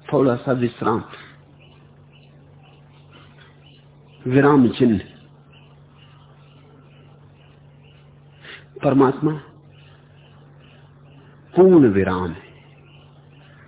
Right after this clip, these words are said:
दोनों के पार। परमात्मा की अवस्था में ना तो कुछ बाहर है, फिर ना कुछ भीतर है।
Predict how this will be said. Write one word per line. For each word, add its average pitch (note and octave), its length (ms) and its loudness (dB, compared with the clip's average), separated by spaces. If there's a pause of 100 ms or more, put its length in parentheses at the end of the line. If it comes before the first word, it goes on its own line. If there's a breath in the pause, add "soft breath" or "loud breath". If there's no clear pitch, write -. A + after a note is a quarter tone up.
(1300)
दोनों A2 320 0
के G2+ 120 -8 (100)
पार। D2+ 220 -8 (4000)
परमात्मा A3+ 640 6
की E3+ 180 2 (120)
अवस्था C#3+ 540 -2 (1900 loud breath)
में C#3+ 80 6
ना D#3+ 180 8
तो G3 160 2
कुछ G3 260 0 (100)
बाहर C3 400 0
है, A#2+ 80 0
फिर C#3+ 320 -4
ना A2+ 180 -2
कुछ B2 260 -6
भीतर A#2+ 360 -2
है। - 140 -20